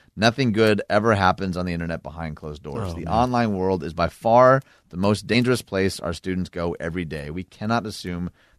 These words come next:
Speaker 1: they will intuitively know how to navigate the dangers of the online world on their own. Please help us with this.
Speaker 2: Mm.
Speaker 1: What do you think of that?
Speaker 2: Uh,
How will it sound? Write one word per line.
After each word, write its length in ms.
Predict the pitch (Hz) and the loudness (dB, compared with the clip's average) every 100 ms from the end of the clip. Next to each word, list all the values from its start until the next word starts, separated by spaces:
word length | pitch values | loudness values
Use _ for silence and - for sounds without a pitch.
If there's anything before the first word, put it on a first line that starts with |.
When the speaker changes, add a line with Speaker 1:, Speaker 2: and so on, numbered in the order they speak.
| - | -8
Speaker 1:
they 80 | 90 | -6
will 100 | - | -4
intuitively 600 | 87 - 151 160 107 104 | -8 0 4 6 6 4
know 220 | 101 95 | 4 2
how 160 | 87 107 | 2 2
to 100 | 98 | 4
navigate 460 | 95 98 101 107 | 4 4 2 -2
the 80 | 92 | -2
dangers 420 | 82 87 82 85 - | -2 -2 -2 -6 -8
of 80 | 76 | -14
the 120 | 80 - | -14 -6
online 440 | 87 87 87 85 | -4 -2 -4 -4
world 340 | 78 76 78 - | -6 -6 -6 -10
on 300 | 78 78 80 | -6 -4 -2
their 320 | 78 78 78 76 | -2 -2 -2 -4
own. 340 | 76 73 69 71 _ _ _ - | -6 -8 -8 -12 _ _ _ -10
Please 520 | - 104 104 98 - | 0 2 2 0 -4
help 260 | - 90 - | -2 -2 0
us 260 | 87 85 - | -2 -2 -8
with 320 | 76 82 - | -8 -8 -8
this. 320 | - - - | -14 -12 -10
Speaker 2:
Mm. 280 | 185 208 113 - _ | -4 -2 -2 -4 _
Speaker 1:
What 80 | 95 | -8
do 60 | 92 | -6
you 40 | |
think 140 | 87 | -6
of 60 | 76 | -8
that? 140 | 73 76 _ - _ | -10 -14 _ -20 _
Speaker 2:
Uh, 160 | 87 | -6